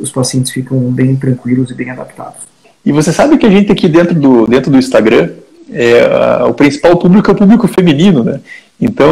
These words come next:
Speaker 2: é, veio uma pergunta interessante aqui. "Doutor,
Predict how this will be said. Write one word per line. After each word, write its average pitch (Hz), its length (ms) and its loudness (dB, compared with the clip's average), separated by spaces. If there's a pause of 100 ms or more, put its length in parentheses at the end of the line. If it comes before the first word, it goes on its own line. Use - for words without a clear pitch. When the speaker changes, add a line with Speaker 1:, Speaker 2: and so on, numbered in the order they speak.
(120)
Speaker 2:
é, 135 460 4
veio 131 240 2
uma 156 140 2
pergunta 147 380 2
interessante 139 580 0
aqui. 123 160 -2
"Doutor, 160 560 2